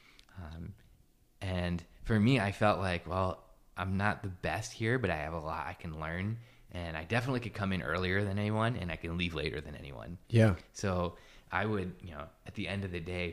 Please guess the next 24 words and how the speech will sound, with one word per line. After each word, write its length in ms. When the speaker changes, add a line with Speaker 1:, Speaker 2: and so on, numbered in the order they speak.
Speaker 1:
photocopy 840
all 200
of 140
the 80
designer 480
sketches 520
who 140
I 80
thought 320
were 100
better 280
than 120
mine, 380
and 140
I 80
would 160
take 180
'em 80
home 360
and 100
I'd 80
just, 120
like, 140
study 400